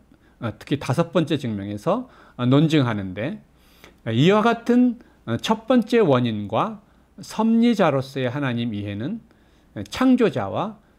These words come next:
세계의 지배자로서의 군주적 하나님을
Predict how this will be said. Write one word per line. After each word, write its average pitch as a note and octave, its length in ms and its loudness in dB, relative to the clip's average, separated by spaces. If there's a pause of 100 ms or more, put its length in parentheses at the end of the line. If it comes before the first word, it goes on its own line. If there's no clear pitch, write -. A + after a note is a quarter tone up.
(140)
세계의 F#3+ 580 2
지배자로서의 F#3 1040 -2
군주적 F3+ 640 -4 (220)
하나님을 C3+ 680 -2